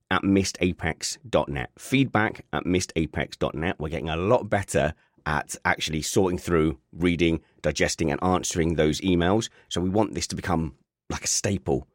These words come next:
of the Missed Apex project. Also, you can email me anytime, spanners at missedapex dot net. Now then, on to our first interview, and it's with a real-life F one strategist,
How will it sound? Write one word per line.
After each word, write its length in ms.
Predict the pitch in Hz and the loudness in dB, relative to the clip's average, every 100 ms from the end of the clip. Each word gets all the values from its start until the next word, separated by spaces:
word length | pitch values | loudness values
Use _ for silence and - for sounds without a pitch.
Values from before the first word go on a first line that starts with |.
| _ | _
of 140 | - 69 | -6 -2
the 60 | |
Missed 240 | 78 78 73 | -2 -2 -2
Apex 400 | 71 73 67 - - | -2 -4 -8 -10 -2
project. 500 | 107 98 104 90 - _ _ _ - | 0 2 2 0 -6 _ _ _ 0
Also, 240 | 131 123 | 2 4
you 100 | 113 | 2
can 120 | 101 | 2
email 320 | 104 117 101 92 | 2 4 6 4
me 160 | 92 | 2
anytime, 520 | 87 90 87 80 80 - _ | 2 -2 0 -2 -2 -6 _
spanners 600 | - - - 131 135 127 - _ _ _ - | -12 -4 2 4 4 2 -2 _ _ _ -2
at 360 | 87 87 - - - | 0 2 -2 -10 -4
missedapex 1080 | 92 98 95 - - 87 - 80 - - - _ _ _ | 2 2 2 -2 0 0 0 -2 -2 -8 -8 _ _ _
dot 220 | 90 80 | 0 0
net. 300 | - 78 67 - _ - - | -2 -4 -4 -8 _ -20 -6
Now 160 | 127 123 | 2 2
then, 160 | 92 76 _ _ 165 | 2 -4 _ _ 2
on 120 | 190 | 2
to 100 | 180 | 2
our 200 | 165 131 | -2 -4
first 600 | - 170 165 147 - - _ _ _ | 2 6 6 4 -4 -10 _ _ _
interview, 560 | 131 117 104 82 95 185 _ _ - | 4 4 4 2 4 4 _ _ -2
and 120 | 92 | 2
it's 140 | 98 - | 2 2
with 140 | 101 | 4
a 100 | 101 | 4
real-life 800 | 101 127 196 233 190 98 85 - - | 4 0 4 6 6 6 2 -4 -2
F 180 | 92 - | -2 2
one 220 | 82 80 | 2 2
strategist, 760 | - - - - - 151 - | -2 -2 -2 -2 -2 -2 -4